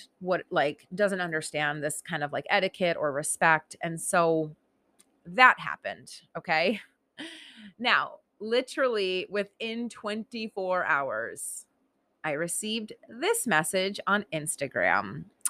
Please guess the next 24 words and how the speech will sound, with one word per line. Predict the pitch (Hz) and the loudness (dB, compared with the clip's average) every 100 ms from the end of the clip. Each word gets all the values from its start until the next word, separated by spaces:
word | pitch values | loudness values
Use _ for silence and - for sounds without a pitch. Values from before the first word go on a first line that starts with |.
| - - | -8 4
"Hi, | 311 381 | 6 6
Cr-, | - - - - | 4 -18 -14 0
hi, | 311 | 4
Christy. | 392 339 - 320 320 320 - - - - - | 6 4 2 2 2 2 -6 -20 -20 -8 -2
I | 233 | 0
listen | 262 - 359 | 0 -2 -4
to | |
your | 359 | -2
podcast | 349 233 226 226 240 220 - | -2 2 2 4 4 4 2
and | 202 185 - | -6 -2 4
absolutely | 208 214 - 202 196 190 | 4 4 -4 -6 -4 -4
love | 175 165 165 | -6 -2 -2
it. | 131 - - - 208 | -2 -8 -14 -10 -4
I | |
am | 233 | -2
doing | 214 285 320 | 0 0 0
a | 214 | 0
lot | 220 220 | 2 0
of | 208 | 0
shadow | - 220 208 208 | 0 4 4 4
work | 170 156 - | 2 2 0
and | 190 | -4
aligning | 185 185 202 262 294 | 0 2 2 0 -4
myself | 269 - 214 | -6 0 0